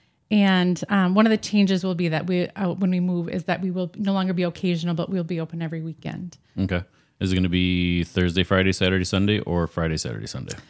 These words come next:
Speaker 1: Um, I'm
Speaker 2: Or
Speaker 1: thinking
Speaker 2: to be determined?
Speaker 1: Thursday through Saturday right now.
Speaker 2: Okay.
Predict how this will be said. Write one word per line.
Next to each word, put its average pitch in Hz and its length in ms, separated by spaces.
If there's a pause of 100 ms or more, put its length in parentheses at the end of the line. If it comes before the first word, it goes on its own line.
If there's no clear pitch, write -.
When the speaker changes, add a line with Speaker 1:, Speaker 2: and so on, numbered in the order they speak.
(460)
Speaker 1:
Um, 214 340
I'm 208 120
Speaker 2:
Or 202 40
Speaker 1:
thinking 247 420
Speaker 2:
to 247 80
be - 100
determined? 73 580
Speaker 1:
Thursday 208 460
through 196 220
Saturday 170 640
right 147 220
now. 156 420
Speaker 2:
Okay. 80 180